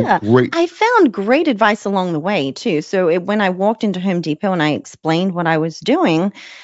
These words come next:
Speaker 1: this lovely gentleman, he said, "Are you gonna do this yourself?"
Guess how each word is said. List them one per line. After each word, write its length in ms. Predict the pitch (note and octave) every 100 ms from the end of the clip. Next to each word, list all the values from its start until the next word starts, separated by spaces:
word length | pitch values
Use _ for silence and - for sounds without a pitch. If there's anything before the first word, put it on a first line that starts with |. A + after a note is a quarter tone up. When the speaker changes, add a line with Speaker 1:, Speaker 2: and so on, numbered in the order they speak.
| - A#3 - _ _
Speaker 1:
this 580 | G3 A3 A3 - - - _
lovely 540 | A3+ A3 D4 F4+ D#4+ A#3+
gentleman, 500 | F#3+ F3 E3+ E3 G#3+
he 140 | A3+
said, 360 | G#3+ B3+ B3 B3 _ _ _ _ _ _ _ -
"Are 60 |
you 200 | F#3+ F#3+
gonna 200 | G4 A#4
do 120 | C#4 G#3
this 240 | A3 A3
yourself?" 720 | G#3+ - C3 C#3+ - - -